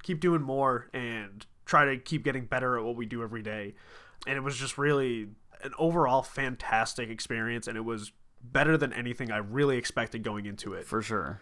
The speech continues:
Speaker 1: I
Speaker 2: For
Speaker 1: did, I
Speaker 2: sure.
Speaker 1: didn't think we'd ever have the chance to sit down with somebody who created a game, ask him why he did what he did, and just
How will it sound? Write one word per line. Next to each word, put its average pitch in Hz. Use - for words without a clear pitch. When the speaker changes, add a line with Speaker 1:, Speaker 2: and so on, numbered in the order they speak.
Speaker 1:
I 120
Speaker 2:
For 131
Speaker 1:
did, 165
I 139
Speaker 2:
sure. -
Speaker 1:
didn't 147
think 123
we'd 127
ever 127
have 123
the 113
chance 110
to -
sit -
down 117
with 113
somebody 120
who -
created 135
a 127
game, 120
ask 120
him 127
why 131
he 139
did 135
what 139
he 139
did, 123
and 107
just 117